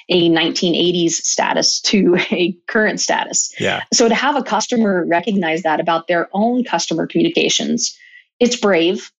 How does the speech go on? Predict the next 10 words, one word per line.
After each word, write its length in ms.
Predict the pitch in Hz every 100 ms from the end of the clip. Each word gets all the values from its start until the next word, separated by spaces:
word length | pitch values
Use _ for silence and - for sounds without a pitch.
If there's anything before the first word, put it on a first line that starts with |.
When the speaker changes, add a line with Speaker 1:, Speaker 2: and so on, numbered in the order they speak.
| -
Speaker 1:
for 180 | 190 170
a 80 |
customer 480 | 170 175 - 190 175
to 160 | 165 175
identify 520 | - 180 277 196 143
that, 280 | 139 175 - - - _
but 80 | 208
it 120 | 202
also 380 | 185 196 - 190
provides 580 | 185 170 165 160 165